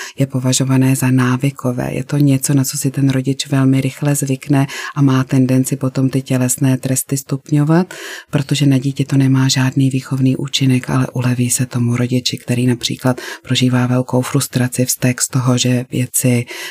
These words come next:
eh, nejdou po jeho. Ale dítěti to vždy způsobí, eh, bolest a ponížení a ta bolest se může projevovat nejenom na těle, i na duši a velmi to poškozuje vztah s rodičem. Takzvané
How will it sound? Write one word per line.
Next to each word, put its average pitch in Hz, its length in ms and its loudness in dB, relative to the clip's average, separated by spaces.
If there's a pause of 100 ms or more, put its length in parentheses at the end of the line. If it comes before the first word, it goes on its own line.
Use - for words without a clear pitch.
(120)
eh, 127 220 4
nejdou 117 800 0 (100)
po 127 100 -4
jeho. 120 360 -6 (400)
Ale 139 200 4
dítěti 135 480 -2
to 131 220 -2
vždy 131 320 0
způsobí, 127 800 -4 (140)
eh, 131 80 2
bolest 131 460 0
a 147 40 -4
ponížení 165 760 4
a - 80 -10
ta 139 140 -4
bolest 135 320 -2
se 139 80 -4
může 127 300 0
projevovat 127 640 -2
nejenom 131 440 4
na 123 100 2
těle, 131 400 0
i 139 100 -2
na 127 120 2
duši 180 460 2 (420)
a 139 100 -2
velmi 139 400 4
to 143 140 -2
poškozuje 127 840 -2
vztah - 440 -6
s - 100 -6
rodičem. 127 640 -8 (480)
Takzvané 135 600 2